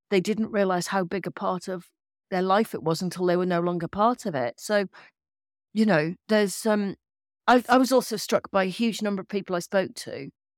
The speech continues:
and this is really significant from the people who are athletes or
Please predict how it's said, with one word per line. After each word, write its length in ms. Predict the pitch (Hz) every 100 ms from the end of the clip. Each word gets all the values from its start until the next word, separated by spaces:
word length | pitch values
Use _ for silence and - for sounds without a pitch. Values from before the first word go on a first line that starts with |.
| _ _ _ _ _ _ 196
and 160 | 208
this 160 | 214 220
is 140 | 170
really 360 | 190 208 190 180
significant 760 | - 180 175 - - 175 -
from 160 | 180 180
the 60 |
people 480 | 170 185 170 165 165
who 140 | 165 170
are 60 |
athletes 380 | 160 - 170
or 100 | -